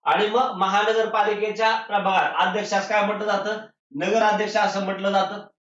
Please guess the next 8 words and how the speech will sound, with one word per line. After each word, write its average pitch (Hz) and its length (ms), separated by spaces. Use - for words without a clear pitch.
बरोबर 262 240
ना? - 180
नगराध्यक्ष 208 640
हा 208 140
नगराचा 208 440
पहिला 226 360
नागरिक 202 340
असतो. - 260